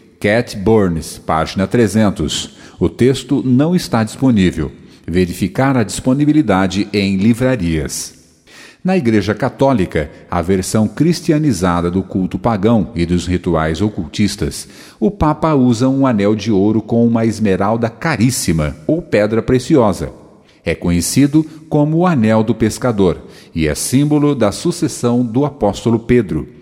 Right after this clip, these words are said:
símbolo da autoridade papal. Na realidade, esse anel é uma mera adaptação do paganismo. De muitas formas, a Igreja Católica Romana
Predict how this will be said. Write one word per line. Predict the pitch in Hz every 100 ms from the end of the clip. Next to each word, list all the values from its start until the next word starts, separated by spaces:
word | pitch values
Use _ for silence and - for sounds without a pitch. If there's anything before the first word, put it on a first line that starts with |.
| - -
símbolo | - - 104 123 131
da | 131 131
autoridade | 117 - 143 120 110 131 95
papal. | 90 80 - 76 69 - - - -
Na | 90 80
realidade, | 85 101 87 101 104 82 78 - -
esse | 185 180 196
anel | 170 120 123 127 - - -
é | 151
uma | 160 160
mera | 127 117 160 170 170
adaptação | 165 165 185 170 - 113 113
do | 107
paganismo. | 120 113 120 113 110 82 67 - - - - - _
De | 151
muitas | 175 165 226 - -
formas, | - 92 85 78 78
a | 98
Igreja | 87 90 82
Católica | 98 123 - 127 101 - 82
Romana | 98 98 127 90